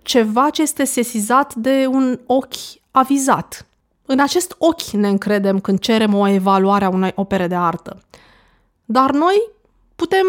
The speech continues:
de multe ori să rămânem orbi la reputația artistului, dacă nu avem cultura estetică necesară,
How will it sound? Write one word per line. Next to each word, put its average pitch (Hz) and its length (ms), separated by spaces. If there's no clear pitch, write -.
de 370 100
multe 359 220
ori 370 140
să 359 140
rămânem 359 500
orbi 202 300
la 185 240
reputația 202 580
artistului, 190 760
dacă 294 240
nu 302 100
avem 294 360
cultura 254 460
estetică 233 460
necesară, 202 840